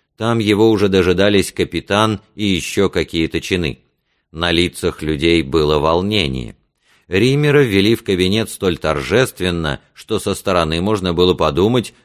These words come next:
люди собрались, чтобы отметить его юбилей.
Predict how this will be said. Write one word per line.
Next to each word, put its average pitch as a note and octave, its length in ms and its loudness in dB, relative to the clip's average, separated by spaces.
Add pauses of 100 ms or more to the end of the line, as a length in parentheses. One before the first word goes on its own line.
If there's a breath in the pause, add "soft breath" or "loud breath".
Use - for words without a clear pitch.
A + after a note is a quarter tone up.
люди G2+ 340 0
собрались, F2+ 640 0
чтобы F#2 380 -2
отметить E2+ 520 -2
его G2 280 2
юбилей. A#2+ 640 0